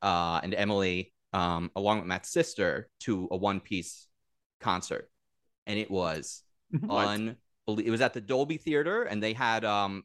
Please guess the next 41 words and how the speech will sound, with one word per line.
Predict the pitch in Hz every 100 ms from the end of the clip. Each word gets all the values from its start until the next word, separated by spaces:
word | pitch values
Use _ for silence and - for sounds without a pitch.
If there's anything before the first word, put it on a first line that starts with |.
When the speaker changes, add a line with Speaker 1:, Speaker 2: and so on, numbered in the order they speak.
| -
Speaker 1:
they | 131
apparently | 127 208 339 214
only | 156 127
did | 135 120
two | - 151
shows. | - 165 101
It | 104
was | 98 -
like, | 110 101 -
like, | 107 95 -
they, | 107 98
they | 113
perform | 110 - 139 123
in |
Japan, | 104 - 147 127 87
but | 90 - _ _ _ _ -
they | 104 101 95 -
only | 117 120
did | 117 98
two | - 131
shows | 113 117 110
in |
America, | 90 87 95
which | 92 127
weirdly | 131 139 117
was | 92 95 - _ _ _ _ -
L | 107
A | 107 90
and | 85
Houston. | - 113 - - - 104
I'm |
surprised | - - 131 123
it | 120
wasn't | 101 98 82
in | 87 87
New |
York. | 87 104 - -
It |
was | 85
very | 107 90
weird. | 98 98 87